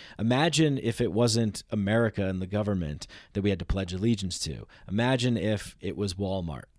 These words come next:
Right? Like, so all your kids went to school and it was a Walmart school and they had pictures of the Wal-, all the Walmart C E Os, and this C E O never told a lie, and this one gave everyone fair wages and prices, and,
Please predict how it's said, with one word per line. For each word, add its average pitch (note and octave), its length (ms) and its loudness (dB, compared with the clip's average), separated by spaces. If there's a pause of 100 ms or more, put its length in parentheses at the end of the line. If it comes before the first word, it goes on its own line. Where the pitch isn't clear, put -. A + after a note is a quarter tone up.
(200)
Right? G2 240 0
Like, F#2 200 -4
so G2 320 0 (160)
all B2 160 8
your C3 100 6
kids A#2 340 0
went A2 180 0
to G2+ 60 0
school G#2+ 440 2 (200)
and G2+ 120 -4
it - 20 0
was G2 140 -2
a G2 40 2
Walmart G#2+ 600 2
school G2 560 -2 (180)
and F#2+ 100 -4
they G#2 60 2
had G2 140 0
pictures A2+ 400 4
of F#2 80 -2
the F#2+ 80 0
Wal-, G#2+ 280 4
all A#2+ 220 6
the A#2 80 4
Walmart A2+ 640 2
C A2 340 0
E G#2 60 4
Os, G2+ 320 4
and F#2+ 100 -2
this B2 140 2
C A#2 340 2
E A#2 60 4
O A2+ 100 4
never A2+ 240 0
told A#2 320 0
a - 20 4
lie, G#2 440 2
and F#2+ 240 0 (300)
this A#2+ 200 2
one A#2 160 0
gave G#2 240 2
everyone A2+ 380 2
fair A#2 340 0
wages G#2+ 580 4
and F#2+ 140 -4
prices, G#2+ 680 0
and, F#2+ 140 -6